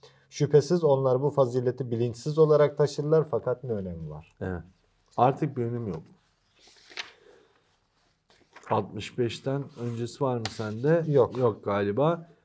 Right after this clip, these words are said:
Speaker 2: Koca bir cilt oluşturacak uzun bir nutuk, kendisine hitap edilen zihinleri etki altında bırakmayı başarılı olan birkaç kısa cümleden daha kıymetli değildir. İşte burada artık monologlar var.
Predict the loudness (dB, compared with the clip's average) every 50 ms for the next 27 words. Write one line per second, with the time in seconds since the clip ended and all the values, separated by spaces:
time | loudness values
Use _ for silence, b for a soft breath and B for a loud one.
0 | b b b 8 10 10 10 12 12 10 12 10 10 8 8 6 6 6 6 4
1 | 4 6 6 4 6 6 4 4 2 2 2 4 6 6 6 6 4 2 4 2
2 | 2 2 4 4 2 4 4 4 4 4 2 2 0 -2 -2 -2 -2 -2 -2 -2
3 | -6 -12 -20 _ _ _ _ _ _ _ -2 0 0 2 0 -2 -4 -2 -2 0
4 | 0 0 0 0 0 2 2 0 0 0 -2 -2 -4 -4 -4 -4 -4 -4 -4 -4
5 | -2 0 0 -2 -2 -2 -4 0 0 0 0 -2 -4 -6 -4 -4 -2 -2 -2 -2
6 | -2 -4 -6 -2 0 -2 -2 0 -4 -2 0 0 -2 -2 -4 -6 -6 -6 -6 -8
7 | -4 -4 -6 -6 -6 -12 -14 -8 -6 -6 -6 -6 -8 -8 -6 -4 -4 -4 -4 -4
8 | -4 -4 -2 -2 -2 -4 -6 -8 -8 -8 -8 -8 -10 -10 -12 -10 -10 -8 -8 -8
9 | -10 -10 -14 -16 -18 -20 -20 -20 -20 -20 _ _ _ _ _ _ B B B B
10 | B B B B B B -10 -4 -2 -2 0 0 0 0 2 2 2 2 0 -2
11 | -4 -8 -14 _ _ -4 -2 -2 -2 -4 -4 -8 -8 -6 -6 -6 -4 -4 -4 -2
12 | 0 0 -2 -2 -2 -2 0 0 0 -2 -2 -4 -6 -10 -18 _